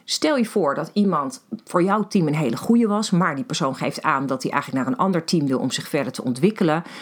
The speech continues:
Maar dat is bijvoorbeeld nog steeds binnen jouw organisatie. Wees dan super dankbaar dat die persoon die tijd voor jou mooie dingen heeft kunnen doen en dat, eh, een ander onderdeel van de organisatie nu heel gelukkig mag zijn om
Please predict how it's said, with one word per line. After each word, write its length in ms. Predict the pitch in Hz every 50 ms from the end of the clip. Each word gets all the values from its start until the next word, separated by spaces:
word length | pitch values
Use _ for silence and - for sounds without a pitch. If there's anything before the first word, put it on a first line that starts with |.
| - - - - - - - - - - -
Maar 120 | - 135
dat 100 | 139 127
is 60 | 156 143
bijvoorbeeld 300 | 147 156 147 127 131 147
nog 60 | 139
steeds 260 | - 139 139 151 147
binnen 220 | - 147 147 147
jouw 140 | 135 131 120
organisatie. 880 | 127 135 135 - 139 127 127 143 160 196 214 196 - - - 135 - - - - - - - -
Wees 360 | - 226 262 285 285 - -
dan 160 | - 196 208
super 280 | 208 - 254 240 - 190
dankbaar 480 | 196 233 240 226 156 - 117 - -
dat 120 | - 160 -
die 100 | 208 196
persoon 580 | 202 202 196 - 233 226 233 233 226 240 240 - - - -
die 320 | 143 127 123 202 247 254
tijd 560 | - 202 151 147 143 - - - - - - - _ -
voor 260 | - - - - 160
jou 340 | 156 170 196 202 180 147 139
mooie 200 | 131 131 139 143
dingen 240 | 170 226 262 269
heeft 160 | 240 240 226 -
kunnen 240 | - 220 208 202
doen 260 | 165 170 165 175 190 -
en 120 | - 165
dat, 340 | 208 185 175 - - - - _ _
eh, 200 | - 143 139 131 - - -
een 180 | - 180 170 -
ander 300 | - 220 254 262 226 190
onderdeel 400 | - 220 190 175 165 160 160 139
van 140 | - - 156
de 60 | 110
organisatie 680 | 139 - - 160 135 143 131 131 139 - - 147 170 185
nu 200 | 185 196 233 240
heel 160 | 196 170 156
gelukkig 360 | - - 180 180 170 160 147
mag 200 | - 123 127 123
zijn 320 | - - 127 113 139 170 -
om 320 | - 180 160 165 185 -